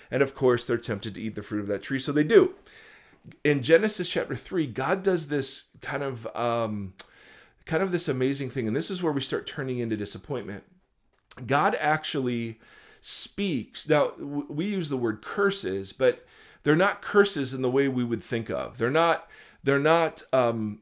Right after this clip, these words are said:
they're not judgments. They're more like renderings of consequences because of their disobedience. All right? This isn't like God arbitrarily said, "Okay, I'm gonna, I'm gonna, I'm gonna flip that switch and,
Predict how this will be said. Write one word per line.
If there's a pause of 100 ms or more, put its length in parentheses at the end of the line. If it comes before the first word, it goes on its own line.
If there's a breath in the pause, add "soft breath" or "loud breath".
(120)
they're
not
judgments.
They're
more
like
renderings
of
consequences (160)
because
of
their
disobedience. (100)
All
right?
This
isn't
like
God
arbitrarily
said,
"Okay,
I'm
gonna, (400 loud breath)
I'm
gonna,
I'm
gonna
flip
that
switch
and,